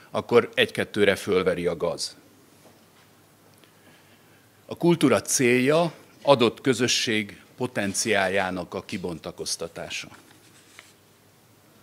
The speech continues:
Ehhez pedig a közösségnek individuumok halmazából, identitással és önazonossággal rendelkező társulássá kell válnia.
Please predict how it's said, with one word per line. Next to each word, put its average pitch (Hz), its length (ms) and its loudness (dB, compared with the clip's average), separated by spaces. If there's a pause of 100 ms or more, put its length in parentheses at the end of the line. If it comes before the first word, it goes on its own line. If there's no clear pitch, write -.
(800)
Ehhez 156 360 4
pedig 123 560 -2 (840)
a - 100 -18
közösségnek 135 880 0
individuumok 110 840 -2
halmazából, 127 1200 0 (420)
identitással 127 1160 0
és - 200 -2
önazonossággal 104 840 0
rendelkező 107 680 0
társulássá 98 1000 -2
kell 90 220 -6
válnia. 85 540 -6